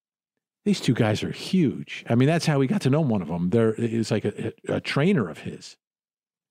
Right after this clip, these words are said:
And these guys are huge. They are big.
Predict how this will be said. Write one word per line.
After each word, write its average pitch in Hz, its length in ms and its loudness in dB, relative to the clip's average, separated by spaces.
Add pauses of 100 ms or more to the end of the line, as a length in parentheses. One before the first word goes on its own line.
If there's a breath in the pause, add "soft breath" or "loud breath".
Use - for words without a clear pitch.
(120)
And 214 80 4
these 208 140 6
guys 139 260 2
are 104 120 2
huge. 247 600 4
They 185 120 6
are 123 220 2 (240)
big. 214 520 2